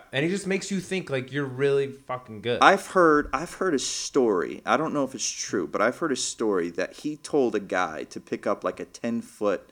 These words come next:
Speaker 1: At Cherry Hills?
Speaker 2: par putt in, like, a U S Amateur.
Speaker 1: First hole at Cherry Hills. That's the story. He drove
Speaker 2: And
Speaker 1: the
Speaker 2: he
Speaker 1: green,
Speaker 2: made, and
Speaker 1: the
Speaker 2: he
Speaker 1: guy
Speaker 2: made,
Speaker 1: hit it
Speaker 2: like,
Speaker 1: short. It's
Speaker 2: y-,
Speaker 1: like a
Speaker 2: yeah.
Speaker 1: drivable hole. He hit it up short, and the guy hit a flop shot to, like, fifteen, ten feet,
Speaker 2: Yeah.
Speaker 1: whatever it was, and Phil had driven it up by
Speaker 2: I
Speaker 1: the
Speaker 2: mean, who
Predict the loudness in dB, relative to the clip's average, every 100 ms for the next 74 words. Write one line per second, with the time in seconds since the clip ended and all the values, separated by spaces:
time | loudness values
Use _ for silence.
0 | _ -8 -4 -2 -2 -4 -6 -2 4 6
1 | 6 2 0 2 -2 -4 -2 -2 -2 -4
2 | -4 -2 0 0 -2 -6 -6 -6 -8 -6
3 | -2 -2 -2 -2 -2 -4 -4 -4 -4 -6
4 | -8 -8 -8 -8 -16 -12 -8 -8 -12 -18
5 | _ _ _ _ _ _ -16 -4 0 2
6 | 2 2 4 6 4 2 2 6 6 8
7 | 6 6 4 2 -2 -2 -2 -2 -2 2
8 | 2 2 -4 -8 -6 -6 -8 -6 -6 -4
9 | -4 -6 -6 -6 -6 -10 -12 -6 -4 -4
10 | -6 -6 -6 -6 -4 -6 -4 -8 -8 -12
11 | -14 -12 -14 -16 -12 -10 -8 -8 -6 -2
12 | -2 -2 -6 -4 -4 -4 -10 -8 -8 -8
13 | -10 -10 -8 -8 -8 -2 0